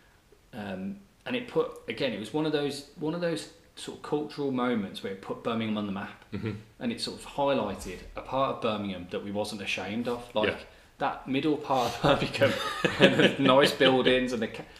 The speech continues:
Speaker 1: we won't talk about the council, but the council office, and
Speaker 2: Yeah, yeah.
Speaker 1: you know, and town hall, and the lib-, even the old libraries, like, these are, like, monumental buildings in the, in the city, and they just ran this market that was, like, completely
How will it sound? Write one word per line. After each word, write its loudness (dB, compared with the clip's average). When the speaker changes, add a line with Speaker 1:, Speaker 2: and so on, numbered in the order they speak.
Speaker 1:
we -2
won't -2
talk -6
about 0
the -6
council, -4
but 0
the -4
council -2
office, 2
and 0
Speaker 2:
Yeah, 2
yeah. -2
Speaker 1:
you -4
know, 0
and -4
town -2
hall, 2
and 0
the -2
lib-, 2
even -4
the 0
old 2
libraries, -2
like, -10
these -2
are, 0
like, -6
monumental -2
buildings -4
in -6
the, -8
in -4
the -6
city, -8
and -8
they -6
just -10
ran 0
this -6
market -2
that -10
was, -10
like, -8
completely -2